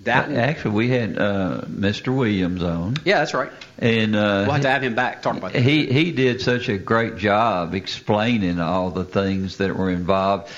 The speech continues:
Speaker 2: and having somebody like him that can reach out to you i-, is special, or you could reach out to him to,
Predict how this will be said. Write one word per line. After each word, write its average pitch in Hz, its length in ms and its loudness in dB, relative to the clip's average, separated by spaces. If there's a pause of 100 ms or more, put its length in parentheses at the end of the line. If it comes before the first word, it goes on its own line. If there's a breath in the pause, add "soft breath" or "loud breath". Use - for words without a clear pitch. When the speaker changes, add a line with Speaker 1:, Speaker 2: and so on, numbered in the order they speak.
(120)
Speaker 2:
and 110 140 2
having 160 360 2
somebody 139 500 0
like 107 340 -2
him 110 640 0 (340 loud breath)
that 113 280 0
can 107 360 0
reach 123 360 0
out 113 260 0
to 110 80 -2
you 113 340 2
i-, - 40 0 (340)
is 107 160 0
special, 147 400 0
or 107 100 4
you 131 220 2
could 101 160 -2
reach 117 280 0
out 113 260 0
to 98 100 -2
him 117 420 0
to, 104 260 -2